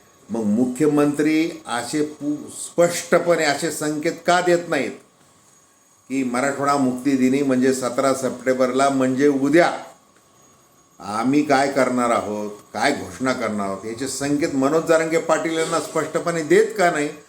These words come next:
हा प्रश्न. आणि मग ते जर त्यांनी स्पष्ट संकेत दिले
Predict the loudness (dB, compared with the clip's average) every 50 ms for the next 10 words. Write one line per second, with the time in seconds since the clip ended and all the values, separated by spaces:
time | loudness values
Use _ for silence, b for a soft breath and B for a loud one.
0 | _ _ _ _ 0 2 2 2 2 0 -2 -2 -2 -6 -14 -20 -20 -20 _ _
1 | _ _ -20 -20 -20 -20 -20 -20 -20 -20 _ _ _ _ _ _ _ _ _ _
2 | _ _ _ _ _ _ _ _ _ _ -4 -2 0 2 2 2 2 2 2 4
3 | 4 6 6 6 4 4 2 2 2 2 0 -4 -10 -18 _ _ _ _ _ _
4 | _ -4 -4 -2 -2 -4 -4 -4 -8 -8 -6 -6 -6 -4 -6 -10 -10 -8 -6 -6
5 | -4 -4 -4 -4 -6 -2 0 2 2 4 6 6 6 6 4 2 -2 -6 -10